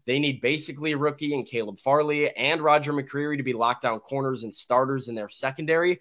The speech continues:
And that was the situation that, uh, he seemed persistent, uh, of putting them in instead of retaining some of the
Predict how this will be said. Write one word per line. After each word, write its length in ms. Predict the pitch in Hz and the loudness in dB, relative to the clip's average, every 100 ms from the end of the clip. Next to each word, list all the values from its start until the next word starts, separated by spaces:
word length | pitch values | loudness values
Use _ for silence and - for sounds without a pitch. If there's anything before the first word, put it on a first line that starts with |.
| _ _ _ | _ _ _
And 140 | 113 | 4
that 160 | 139 185 | 6 6
was 140 | 208 | 4
the 80 | 165 | -4
situation 920 | 147 190 147 160 151 165 - 131 117 - _ _ - | -2 -2 -2 2 4 4 2 -2 -2 -8 _ _ 2
that, 260 | 131 131 | 4 4
uh, 200 | 131 127 | 4 2
he 260 | - - 170 | 0 -8 -8
seemed 500 | 143 - 156 147 - | -6 -4 -2 -2 -6
persistent, 800 | 147 139 - 160 156 147 123 110 - | -8 -8 -6 -8 -6 -6 -6 -6 0
uh, 240 | 127 123 - | 2 2 2
of 260 | 127 117 | -2 -2
putting 340 | - 165 165 135 | -6 -4 -2 -2
them 160 | 113 | -2
in 260 | 107 101 98 _ _ _ _ | -2 -4 -6 _ _ _ _
instead 500 | 147 139 - 175 175 | -2 -2 0 4 8
of 320 | 165 147 139 - _ | 10 10 6 -2 _
retaining 760 | 110 131 - - 180 185 180 165 | -6 -6 -6 -2 2 2 2 -2
some 460 | - 151 147 147 | -2 2 4 4
of 360 | 139 131 135 123 | 2 2 0 -2
the 340 | 135 127 120 | -4 -2 -4